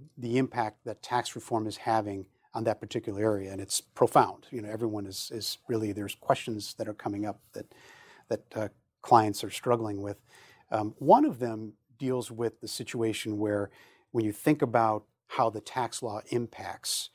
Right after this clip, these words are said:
uh, the computation or, or the assertion itself. So, you know,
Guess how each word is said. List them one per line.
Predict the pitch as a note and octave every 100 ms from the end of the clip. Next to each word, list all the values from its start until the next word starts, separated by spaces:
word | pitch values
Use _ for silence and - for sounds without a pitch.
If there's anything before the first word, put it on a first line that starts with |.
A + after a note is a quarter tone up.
| _ _ _ _ -
uh, | G#2+ G2 F#2+ F#2+
the | G#2
computation | - A2 G2+ - B2 - G#2 G2+
or, | G#2 G2+ G2+ G#2 -
or | A#2+ A2+
the | G#2+ G2
assertion | - B2+ - G2
itself. | - C3+ F#2+
So, | - A2+ G2+ - - -
you |
know, | A#2+